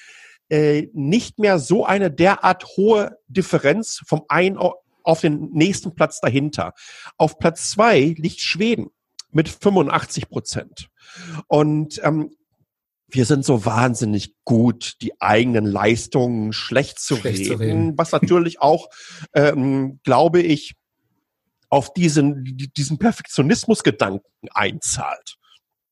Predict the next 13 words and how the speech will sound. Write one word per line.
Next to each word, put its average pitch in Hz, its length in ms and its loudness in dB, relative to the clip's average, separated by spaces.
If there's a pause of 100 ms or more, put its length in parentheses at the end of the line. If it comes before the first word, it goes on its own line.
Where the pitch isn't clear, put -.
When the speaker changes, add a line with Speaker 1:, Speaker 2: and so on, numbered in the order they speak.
(300)
Speaker 1:
Kontinuierlich 160 540 2
zu 147 100 -4
sagen, 135 340 0
„Ah, 113 140 -2
nee, 123 200 -2
das 107 160 -6
geht 147 160 -4
aber 131 180 0
noch 131 140 -2
ein 110 80 -4
bisschen 131 280 0
besser“, 101 320 -2
ne? 123 300 0